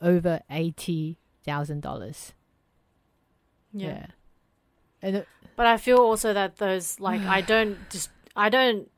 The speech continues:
Speaker 2: argue those statistics at all,
Speaker 1: Mm-hmm.
Speaker 2: but there's also just the fact that there's not a lot of women to, in the pool.
Speaker 1: Mm-hmm.
Speaker 2: The disparity is so, it's such a great leap.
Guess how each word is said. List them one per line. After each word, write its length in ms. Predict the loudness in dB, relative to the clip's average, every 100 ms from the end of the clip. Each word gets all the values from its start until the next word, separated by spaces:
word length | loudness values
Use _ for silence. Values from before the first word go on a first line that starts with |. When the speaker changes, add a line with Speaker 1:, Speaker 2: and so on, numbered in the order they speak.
| _ _ _ _ _ _ _ _ _
Speaker 2:
argue 400 | 2 4 2 -2
those 240 | 0 -2 -4
statistics 840 | -10 -10 -10 -6 -6 -6 -6 -4
at 140 | -2 0
all, 220 | 2 0
Speaker 1:
Mm-hmm. 100 | 0
Speaker 2:
but 180 | -4 -4
there's 180 | -4
also 280 | -2 -2 -4
just 260 | -4 -8 -10
the 60 |
fact 280 | -6 -6 -4
that 200 | -4 -6 -8 -20 _ _ -4
there's 260 | 0 0 2
not 180 | 0 2
a 20 |
lot 220 | 0 -2
of 120 | -4
women 440 | -6 -4 -4 -8 -12
to, 380 | -10 -8 -8 -8
in 120 | -4
the 80 | 0
pool. 320 | 10 10 10
Speaker 1:
Mm-hmm. 360 | 4 0 -4 -8 -12 _ _ _ _ -8
Speaker 2:
The 100 | -6
disparity 680 | -4 0 4 4 4 0
is 120 | -2 -4
so, 600 | -2 0 0 -2 -6 -10 -18 _ _
it's 160 | -8 -4
such 320 | 0 -2 0
a 60 | -4
great 420 | -2 -2 -2 -4
leap. 420 | -4 -4 -6 _